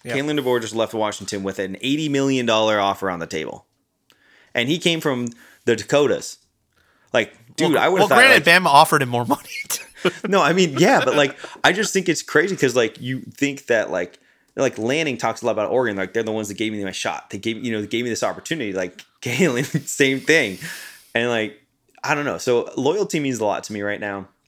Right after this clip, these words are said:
Speaker 2: I, I don't think there's any pressure. Financially, we're not in any position to do it. The A C C, we didn't even talk about it with Florida State. Like, they're mad as hell. I mean, there's just so much still to come
Speaker 1: Yep.
Speaker 2: with, that's uncertain.
Speaker 1: Yep.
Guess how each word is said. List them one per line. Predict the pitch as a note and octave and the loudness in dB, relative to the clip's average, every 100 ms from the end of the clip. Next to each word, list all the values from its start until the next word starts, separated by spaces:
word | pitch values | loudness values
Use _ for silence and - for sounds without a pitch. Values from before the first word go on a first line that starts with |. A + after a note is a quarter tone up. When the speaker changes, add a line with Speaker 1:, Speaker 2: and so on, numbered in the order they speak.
| - | -8
Speaker 2:
I, | G2+ - | -6 -2
I | A2 | -4
don't | A2 | -4
think | G#2+ | -4
there's | G#2 F#2+ | -4 -4
any | G2 | -6
pressure. | F2+ F#2+ G2 F#2+ | -6 -8 -8 -12
Financially, | - A#2 C#3+ C3+ C3 B2 | -6 -4 -2 -4 -4 -2
we're | |
not | A#2 A#2 | -4 -4
in | |
any | A2+ A2+ | -4 -6
position | A2 G#2+ G#2+ A2 | -6 -6 -6 -6
to | |
do | G#2 A2 | -2 0
it. | A2 - | 0 -2
The | - C3+ | -4 -4
A | |
C | B2+ A#2+ | -4 -6
C, | - B2 A#2+ F#2+ | -6 -6 -4 -6
we | A#1+ B2 | -6 -6
didn't | B2 | -6
even | G#2+ | -4
talk | A#2 A#2+ | -4 -2
about | A#2+ | -2
it | |
with | A2 | -2
Florida | B2 A#2 | -2 -2
State. | A2 - A2+ B1 | -2 -2 -2 -4
Like, | D2 - _ | -8 -10 _
they're | A2 A#2 G#2 | -4 -2 -2
mad | G#2 A2+ G#2 | -2 -2 -2
as | - | -4
hell. | A2+ A2 G#2 - - - - _ - | -2 -2 -4 -8 -20 -20 -20 _ -4
I | A#2 | -4
mean, | A#2 G#2+ G2+ G2 _ _ | -2 -6 -8 -14 _ _
there's | - D3 | -2 -2
just | A#2+ G#2+ - | -2 -8 -8
so | C#3 B2+ B2+ | -4 -4 -2
much | A2+ G#2+ - - _ _ _ _ _ _ _ _ _ | -4 -6 -10 -16 _ _ _ _ _ _ _ _ _
still | - - - B2 A2 | -14 -12 -4 -2 -2
to | A2 | -6
come | - G#2+ C3 E3 | -6 -8 -8 -14
Speaker 1:
Yep. | B2+ C#3+ - _ _ _ _ _ _ - | -12 -12 -12 _ _ _ _ _ _ -8
Speaker 2:
with, | A2+ G#2 - _ _ _ _ _ _ _ | -6 -6 -10 _ _ _ _ _ _ _
that's | - G2+ - | -6 -6 -4
uncertain. | A#2 A2+ - D3+ G3 G#3+ _ | -6 -4 -6 -6 -6 -10 _
Speaker 1:
Yep. | B2+ C#3+ | -14 -14